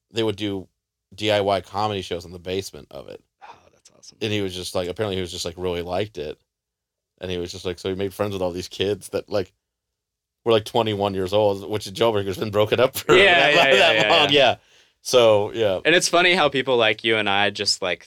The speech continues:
Speaker 2: think that they're these gods.
Speaker 1: Yeah, he, he
Speaker 2: But
Speaker 1: looked
Speaker 2: really,
Speaker 1: at me 'cause
Speaker 2: he's
Speaker 1: I'm,
Speaker 2: just
Speaker 1: o-, I'm
Speaker 2: like
Speaker 1: older than my roommate
Speaker 2: <laughs>
Speaker 1: 'cause she's, like, twenty-seven or twenty-eight. And,
Speaker 2: Yeah.
Speaker 1: uh, he go, like, we were sitting in the green room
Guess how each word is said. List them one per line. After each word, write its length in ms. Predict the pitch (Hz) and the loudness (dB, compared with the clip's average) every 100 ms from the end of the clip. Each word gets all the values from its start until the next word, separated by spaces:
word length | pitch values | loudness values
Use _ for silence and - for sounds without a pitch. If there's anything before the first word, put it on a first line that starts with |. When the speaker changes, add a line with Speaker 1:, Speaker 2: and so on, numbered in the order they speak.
| _ | _
Speaker 2:
think 240 | 95 95 | -10 -6
that 180 | 101 95 | -6 -4
they're 180 | 95 92 | -4 -4
these 420 | 90 90 82 - - | -6 -8 -6 -8 -6
gods. 580 | - 87 87 98 117 - | -4 -2 0 0 -2 2
Speaker 1:
Yeah, 140 | 247 202 | 4 6
he, 100 | 220 | 4
he 160 | 226 | 6
Speaker 2:
But 100 | 285 | 6
Speaker 1:
looked 100 | 180 | 8
Speaker 2:
really, 260 | 180 196 180 | 6 6 4
Speaker 1:
at 40 | 190 | 4
me 60 | |
'cause 120 | 185 | 4
Speaker 2:
he's 20 | 180 | 6
Speaker 1:
I'm, 40 | 175 | 6
Speaker 2:
just 100 | 170 | 6
Speaker 1:
o-, 100 | 165 | 6
I'm 160 | 160 | 6
Speaker 2:
like 20 | 185 | 6
Speaker 1:
older 280 | 208 196 | 6 6
than 120 | 165 156 | 4 2
my 100 | 139 | 2
roommate 680 | 143 175 131 110 104 214 - - | 4 2 2 2 4 2 0 -6
Speaker 2:
<laughs> 240 | - - - | -8 -8 -6
Speaker 1:
'cause 120 | 131 | -4
she's, 140 | 165 | -2
like, 140 | 160 139 | -2 -4
twenty-seven 520 | - 139 131 127 123 | -4 -2 2 2 2
or 80 | 113 | 0
twenty-eight. 580 | - 113 113 117 110 - _ _ _ 120 | -4 -2 2 0 0 -6 _ _ _ 2
And, 160 | 127 | 4
Speaker 2:
Yeah. 60 | 123 | 2
Speaker 1:
uh, 40 | - _ _ _ | -2 _ _ _
he 140 | 127 123 | -4 2
go, 240 | 123 117 - | 4 4 2
like, 160 | 113 | 2
we 80 | 123 | 4
were 80 | 127 | 4
sitting 240 | 143 139 | 4 0
in 60 | 123 | 0
the 80 | 110 | -2
green 240 | 113 117 | -2 -2
room 340 | 117 113 110 | 0 -2 -4